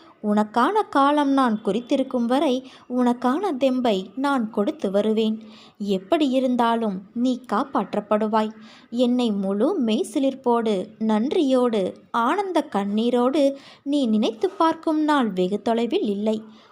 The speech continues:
அப்போது நீ பட்ட கஷ்டங்கள் எதுவும்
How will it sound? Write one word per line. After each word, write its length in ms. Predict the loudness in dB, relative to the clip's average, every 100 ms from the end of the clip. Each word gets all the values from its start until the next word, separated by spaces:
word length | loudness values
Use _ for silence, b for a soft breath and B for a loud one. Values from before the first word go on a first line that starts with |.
| B
அப்போது 420 | -6 0 2 2 2
நீ 120 | 0 0
பட்ட 360 | -2 -2 -2 -4
கஷ்டங்கள் 580 | 0 -4 0 0 2 2
எதுவும் 400 | 2 2 0 -2